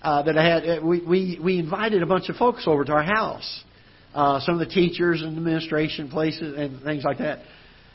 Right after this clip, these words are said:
And the pastor came to me, he said, he came to me, he said, "What are you doing?" And I said, "We're having some people over to the house."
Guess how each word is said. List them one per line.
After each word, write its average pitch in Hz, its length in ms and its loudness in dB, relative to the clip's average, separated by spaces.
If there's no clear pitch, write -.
And 160 240 6
the 156 80 2
pastor - 360 2
came 214 300 2
to 196 120 0
me, 170 200 2
he - 20 -10
said, 147 440 2
he 170 140 -2
came 202 200 -2
to 180 60 -2
me, 165 120 0
he - 20 -4
said, 147 260 0
"What 208 180 4
are 262 40 0
you 254 140 0
doing?" 208 400 2
And 151 80 -6
I 165 80 -2
said, 175 260 -4
"We're 160 320 -2
having 180 300 2
some 156 180 -10
people 208 300 -2
over 185 160 0
to 170 40 -2
the 175 80 0
house." 247 480 -2